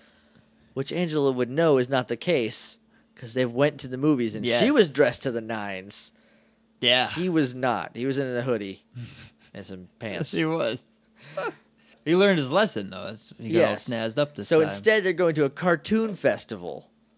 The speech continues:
Speaker 1: with the kids,
Speaker 2: Yep.
Speaker 1: which is, uh, playing a five-hour marathon of Woody Woodpecker cartoons.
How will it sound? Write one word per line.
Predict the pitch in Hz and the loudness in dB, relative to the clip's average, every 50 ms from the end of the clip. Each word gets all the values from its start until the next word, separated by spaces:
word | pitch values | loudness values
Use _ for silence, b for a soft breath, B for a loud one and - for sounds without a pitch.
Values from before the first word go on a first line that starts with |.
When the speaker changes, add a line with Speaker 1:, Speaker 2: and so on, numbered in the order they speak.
| _ - | _ -8
Speaker 1:
with | 117 117 98 | -6 -6 -6
the | 107 | -8
kids, | - - - 160 139 120 101 92 95 - 117 | -8 -4 0 0 0 0 -2 -4 -10 -8 -8
Speaker 2:
Yep. | 123 123 - _ b b b b | -6 -8 -8 _ b b b b
Speaker 1:
which | - 110 110 - | -12 -10 -8 -6
is, | 120 110 107 104 98 | -6 -8 -8 -6 -6
uh, | 113 110 107 107 104 104 104 101 - | -4 -4 -4 -4 -4 -6 -6 -8 -6
playing | - 123 117 110 107 104 | -4 -4 -2 -2 -4 -6
a | 104 | -10
five-hour | - - - - - - 233 214 214 220 233 226 226 226 214 226 - - 185 190 202 202 214 208 214 208 190 | -12 -14 -20 -14 -6 -2 -2 0 0 2 4 4 4 4 2 -2 -4 -4 -2 0 2 4 4 6 6 4 2
marathon | 190 185 185 190 190 190 190 180 175 - - 170 151 143 135 131 | 0 2 4 4 6 6 6 6 4 4 2 2 2 2 2 0
of | 123 113 135 | -4 -4 -6
Woody | 131 139 160 185 180 196 190 | -4 0 2 2 2 2 0
Woodpecker | 170 147 139 151 175 175 156 - - 147 123 110 113 110 | -2 -2 0 2 0 0 0 -2 -4 -4 -2 -2 -4 -6
cartoons. | 98 - 117 101 95 92 - 107 95 92 92 - - - | -6 -4 -6 -6 -6 -6 -8 -8 -8 -8 -10 -14 -18 -20